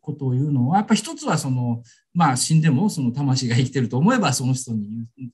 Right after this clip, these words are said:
だけど、まあ、それもあるのかもしれませんけれども、やっぱり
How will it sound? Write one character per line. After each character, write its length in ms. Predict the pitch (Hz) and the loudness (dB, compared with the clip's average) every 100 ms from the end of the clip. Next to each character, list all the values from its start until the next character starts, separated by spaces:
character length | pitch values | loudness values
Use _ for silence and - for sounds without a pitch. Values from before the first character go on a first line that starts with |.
| _ | _
だ 140 | 247 | -2
け 100 | 247 | 0
ど、 140 | 240 202 - - - | 0 0 -4 -8 0
ま 100 | 254 | 2
あ、 40 | |
そ 120 | 233 | 2
れ 80 | 277 | 4
も 100 | 277 | 4
あ 40 | 311 | 4
る 60 | |
の 100 | 285 | 2
か 80 | 202 | 2
も 80 | 160 | 0
し 120 | 156 | 2
れ 60 | 160 | 2
ま 120 | 170 | 2
せ 140 | 208 | 0
ん 60 | 202 | 0
け 80 | 175 | -2
れ 60 | |
ど 120 | 156 190 | -4 -2
も、 240 | 262 247 | 0 0
や 120 | 233 | -2
っ 80 | 262 | -4
ぱ 120 | 311 | -4
り 320 | 302 254 165 | 0 2 2